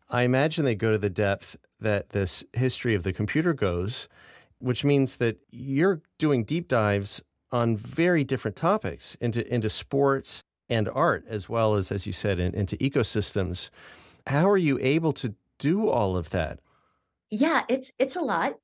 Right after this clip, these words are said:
Speaker 2: It's my full-time job. It's all I do. And again, that is why Thomas is my business partner, because for me to be able to draw all day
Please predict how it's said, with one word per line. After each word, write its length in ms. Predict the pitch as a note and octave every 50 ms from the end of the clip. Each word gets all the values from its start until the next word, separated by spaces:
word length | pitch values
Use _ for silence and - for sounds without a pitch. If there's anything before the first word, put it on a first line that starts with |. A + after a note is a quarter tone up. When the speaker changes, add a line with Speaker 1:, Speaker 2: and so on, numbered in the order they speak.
| _ _
Speaker 2:
It's 240 | A3+ A3 A3 - -
my 140 | G#3 G3 F#3+ F#3+ - - _
full-time 380 | - B3+ C4 C4 - D4 C4+ B3
job. 280 | - F#3 E3+ E3 E3 D#3+
It's 160 | D#3 - - _
all 200 | F#3+ G#3 A3+ A#3+
I 100 | A#3 A3
do. 200 | G3+ F#3 F3+ F3+
And 160 | F3+ F#3+ G#3
again, 560 | G#3 G3+ G#3 G#3+ B3+ C#4 C#4+ G#3+ E3+ E3 - - _ _ _ _ _ _ _
that 200 | G3+ F#3 F#3+ G3
is 180 | G#3+ G#3+ G#3 G3
why 540 | F#3+ F3 E3+ E3 E3 E3+ F3 F3+ G3 G3 - _ _ _ _ _
Thomas 360 | - - D#3+ D#3 D#3+ D#3+ -
is 120 | D#3+ D#3 D#3+
my 100 | E3+ E3+
business 360 | D#3 - A3 A#3+ A#3 G#3 -
partner, 440 | - F3 - - - D#3 - - _
because 380 | - G3+ G3 - G#3 F#3 F3+ F#3 - - - - - - - -
for 180 | _ - A3+ G#3+
me 160 | G#3+ G#3+ A#3
to 80 | A#3+ C#4+
be 140 | B3+ B3 A3
able 220 | G#3 G#3 G#3 G#3
to 100 | G#3 -
draw 220 | D#3+ D3 F3+ F#3 A3+
all 260 | B3+ B3+ A3 F#3+ F3+
day 460 | D#3+ F3 D#3+ D#3 D#3 E3 G#3 B3+ B3